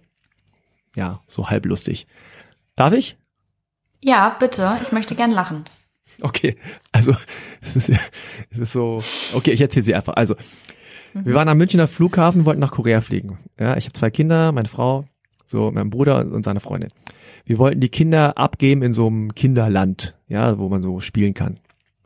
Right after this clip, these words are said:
Speaker 1: Betreuung für eine
Speaker 2: Mhm.
Speaker 1: Stunde. Da war so eine ältere Dame, sehr nett, ja, sehr, sehr, sehr bayerisch irgendwie.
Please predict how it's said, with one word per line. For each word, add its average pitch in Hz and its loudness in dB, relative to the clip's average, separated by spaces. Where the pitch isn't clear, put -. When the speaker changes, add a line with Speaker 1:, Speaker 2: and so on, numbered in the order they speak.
Speaker 1:
Betreuung 92 -2
für - -8
eine 107 2
Speaker 2:
Mhm. 185 4
Speaker 1:
Stunde. 92 0
Da 117 -2
war 123 4
so 139 4
eine 131 2
ältere 113 2
Dame, 190 4
sehr 113 0
nett, 165 0
ja, 131 2
sehr, 117 0
sehr, 110 -4
sehr 104 -4
bayerisch 147 -2
irgendwie. 147 -4